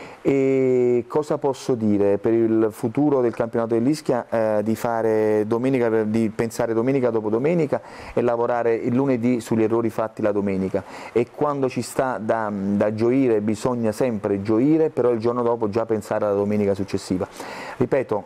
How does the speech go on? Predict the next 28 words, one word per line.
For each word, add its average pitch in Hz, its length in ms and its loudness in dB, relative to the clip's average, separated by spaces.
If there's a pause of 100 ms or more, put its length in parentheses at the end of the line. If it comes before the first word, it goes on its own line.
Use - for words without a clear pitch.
non 131 800 2
bisogna 120 380 0
avvilirsi 147 640 -2
e 135 140 0
bisogna, 113 1160 -2
eh, 104 40 -2
fare 131 300 -2
quello 120 160 2
che 110 100 -2
si 107 100 -4
sta 117 140 -4
facendo 117 300 -2
in 107 40 0
questo 107 220 -2
momento, 98 300 0
lavorare, 110 440 0
lavorare, 110 440 0
lavorare 123 500 0 (320)
per 110 140 0
l'obiettivo, 123 480 0
per 113 100 0
la 107 60 0
salvezza 104 420 -2
dell'Ischia, 123 400 0 (140)
perché 113 680 -2 (520)
la 110 100 2
salvezza 127 440 -2
dell'Ischia 131 540 2